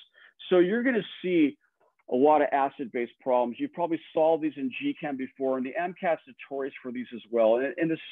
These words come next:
simplest starter question is, what is the P H of a point two molar solution of a weak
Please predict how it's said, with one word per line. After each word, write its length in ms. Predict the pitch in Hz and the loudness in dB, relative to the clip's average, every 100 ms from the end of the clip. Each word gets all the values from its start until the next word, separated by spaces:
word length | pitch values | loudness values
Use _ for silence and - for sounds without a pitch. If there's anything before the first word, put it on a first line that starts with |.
| - | -4
simplest 380 | 226 214 170 - - - | -2 2 2 2 -6 -2
starter 440 | 151 143 160 151 123 | 4 6 6 2 -2
question 540 | - 135 135 - 127 | 0 0 0 -6 -6
is, 120 | 113 110 - | -4 -6 -4
what 180 | 143 170 | -2 0
is 80 | - | -4
the 80 | - - | -12 -14
P 180 | 160 147 | -6 -2
H 180 | 135 135 - | -2 -2 -4
of 180 | 127 120 | -2 0
a 140 | 117 - | -2 -4
point 220 | - 139 135 - | -8 -8 -6 -6
two 100 | 131 | -2
molar 400 | 123 127 127 117 _ _ _ - - | 0 2 0 -2 _ _ _ -18 -8
solution 500 | 131 127 143 147 151 | -4 2 2 2 0
of 100 | 127 | 0
a 80 | 120 | 0
weak 360 | 110 131 131 | 2 2 0